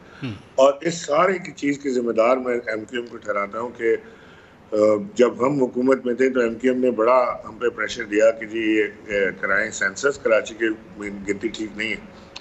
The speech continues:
Speaker 2: और हमारी भी अपनी ख्वाहिश ये थी कि हम, जाहिर है जो पाकिस्तान तहरीक इंसाफ के कराची chapter था, उनका भी ये ख्वाहिश थी कि
Speaker 1: हम्म।
Speaker 2: गिनती कराची की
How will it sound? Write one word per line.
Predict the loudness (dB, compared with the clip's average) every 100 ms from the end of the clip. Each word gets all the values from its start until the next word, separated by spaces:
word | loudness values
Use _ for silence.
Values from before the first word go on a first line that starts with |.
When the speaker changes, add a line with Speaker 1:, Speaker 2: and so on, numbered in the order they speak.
| -20 -20 2
Speaker 2:
और | 4 4 2
हमारी | 2 4 4
भी | 4 4
अपनी | 2 -4 -2
ख्वाहिश | 2 2 0
ये | -6
थी | -4 -2
कि | -2
हम, | -2 -6 -14 -20 -20 0
जाहिर | 4 4
है | 4
जो | -2
पाकिस्तान | -2 -2 -2 -4
तहरीक | -2 -2 -2
इंसाफ | -2 0 0 -2
के | -4
कराची | 0 0 0
chapter | -2 -2 -2
था, | 2 4
उनका | 2 0 0
भी | 2
ये | 2
ख्वाहिश | 2 2 0
थी | -4
कि | -4
Speaker 1:
हम्म। | -2
Speaker 2:
गिनती | -2 -2 0
कराची | 2 0 -4
की | -12 -12